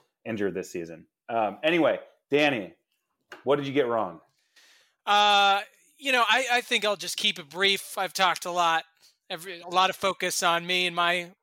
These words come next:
Speaker 2: bullshit. Everybody knows I'm a pessimistic guy. It's pretty hard to convince me that something good is gonna happen. So I made a lot of predictions based on that.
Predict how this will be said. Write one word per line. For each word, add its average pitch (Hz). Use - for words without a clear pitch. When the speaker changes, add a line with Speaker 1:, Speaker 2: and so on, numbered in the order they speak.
Speaker 2:
bullshit. 185
Everybody 196
knows 196
I'm 185
a 180
pessimistic 185
guy. 160
It's -
pretty 202
hard 180
to -
convince 160
me 165
that 151
something 139
good 160
is 156
gonna 156
happen. 147
So 165
I 160
made 220
a 220
lot 208
of 196
predictions 165
based 147
on 139
that. 135